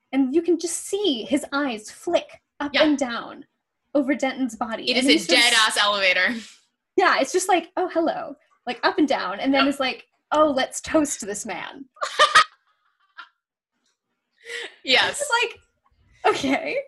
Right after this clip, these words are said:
Speaker 2: Yeah. Yeah. Yeah. And then he, and there's also, there's also a lot of, um, there's, like, a, there's a side hug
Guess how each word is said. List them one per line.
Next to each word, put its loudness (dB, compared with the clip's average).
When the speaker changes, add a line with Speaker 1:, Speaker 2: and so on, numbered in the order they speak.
Speaker 2:
Yeah. 0
Yeah. 2
Yeah. 2
And 2
then 4
he, 4
and -2
there's 2
also, 2
there's -8
also -6
a 0
lot 0
of, -8
um, -2
there's, 2
like, 2
a, 2
there's -6
a -10
side 2
hug -4